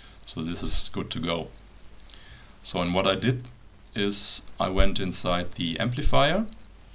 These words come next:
and actually soldered the input pins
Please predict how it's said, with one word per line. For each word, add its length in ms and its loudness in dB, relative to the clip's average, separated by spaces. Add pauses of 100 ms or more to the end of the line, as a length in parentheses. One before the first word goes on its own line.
(160)
and 120 -4
actually 600 -2
soldered 760 -2 (1500)
the 640 -4
input 420 -2
pins 560 0